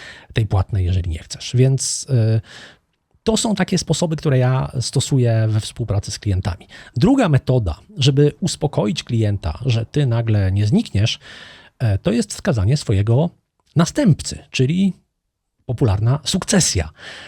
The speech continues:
Pracowałem kiedyś z człowiekiem, którego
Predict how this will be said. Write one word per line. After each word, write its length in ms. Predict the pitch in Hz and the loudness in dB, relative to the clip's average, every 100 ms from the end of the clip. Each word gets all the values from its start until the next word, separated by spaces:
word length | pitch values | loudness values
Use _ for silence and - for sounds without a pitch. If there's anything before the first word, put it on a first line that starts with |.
| - - - _ _ _ _ _ _ | -20 -20 -20 _ _ _ _ _ _
Pracowałem 680 | - 147 - 156 196 262 247 | -2 0 2 2 2 0 -2
kiedyś 640 | - - 92 92 - - - - _ _ _ _ _ - | 2 2 2 -2 -4 -6 -10 -18 _ _ _ _ _ -12
z 300 | - - - | -10 -10 -8
człowiekiem, 760 | - 151 139 123 - 90 120 147 _ _ _ _ _ _ _ _ _ _ _ _ _ | 0 2 4 4 2 -2 -2 -6 _ _ _ _ _ _ _ _ _ _ _ _ _
którego 580 | - 131 127 127 120 113 | -2 2 4 4 4 2